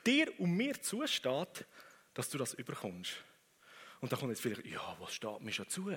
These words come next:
Ich bin doch der Wurm verloren, oder? Und ich bin jetzt gerettet worden. <laughs> Ja,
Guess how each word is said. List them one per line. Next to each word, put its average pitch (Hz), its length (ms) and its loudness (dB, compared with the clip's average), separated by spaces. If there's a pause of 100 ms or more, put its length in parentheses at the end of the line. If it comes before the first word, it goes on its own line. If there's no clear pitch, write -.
Ich 131 200 -4
bin 135 120 -4
doch - 220 -2
der 131 180 -6
Wurm 165 420 -4
verloren, 175 540 2
oder? 190 140 2
Und 175 160 0
ich - 120 -8
bin 170 100 -2
jetzt - 120 -6
gerettet - 400 -4
worden. 120 320 2 (420)
<laughs> 185 80 8 (920)
Ja, 185 240 8